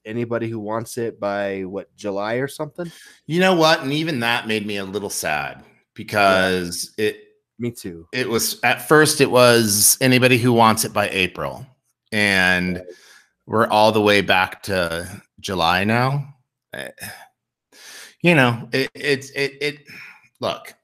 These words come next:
Speaker 2: we decided to start a podcast so we could hold everyone to account and we could, you know, shoot the facts and, and, and talk about what's going on.
Speaker 1: Right.
Speaker 2: And I know we've spent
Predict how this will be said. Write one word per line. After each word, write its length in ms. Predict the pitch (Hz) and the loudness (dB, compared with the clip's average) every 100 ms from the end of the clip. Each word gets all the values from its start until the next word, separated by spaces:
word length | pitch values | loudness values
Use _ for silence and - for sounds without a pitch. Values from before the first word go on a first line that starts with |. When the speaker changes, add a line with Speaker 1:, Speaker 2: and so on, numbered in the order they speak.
| _ - - - _ | _ -20 -20 -20 _
Speaker 2:
we 220 | 123 170 185 | 0 4 4
decided 460 | 180 170 151 147 | 4 4 4 2
to 40 | 120 | -2
start 240 | - 131 | 2 2
a 40 | |
podcast 640 | 117 113 113 - 117 110 110 - | 4 2 2 2 2 2 0 -2
so 100 | 113 | -2
we 320 | 98 120 117 | -2 -4 -4
could 400 | - 117 113 98 | -4 -2 -2 -2
hold 480 | 95 120 113 110 95 | -4 0 2 0 0
everyone 640 | 113 104 101 92 87 90 - - | -2 0 -2 -4 -6 -10 -16 -8
to 140 | 104 | -8
account 340 | - 87 73 - | -6 -6 -8 -10
and 100 | 95 | -6
we 80 | 95 | -6
could, 360 | 98 92 90 - | -4 -6 -6 -16
you 300 | 95 104 87 | -14 -8 -8
know, 100 | 78 | -8
shoot 320 | - - 131 | -8 -6 -6
the 60 | - | 0
facts 480 | 117 107 - - | 2 2 0 -4
and, 160 | 92 92 - | -6 -8 -8
and, 240 | 95 85 _ | -10 -10 _
and 120 | 95 | -12
talk 300 | - 113 113 | 0 0 0
about 460 | 104 98 95 92 - | 0 2 2 0 -4
what's 160 | 110 | -4
going 320 | - 107 101 98 | -2 -2 0 2
on. 400 | 95 95 92 - - - | 4 4 2 -4 -16 -8
Speaker 1:
Right. 220 | 117 98 90 - | -6 -6 -8 -2
Speaker 2:
And 220 | 117 107 | 2 4
I 80 | 110 | 4
know 220 | 131 147 | 6 6
we've 180 | 135 131 | 6 4
spent 480 | - 123 113 110 | 2 2 2 0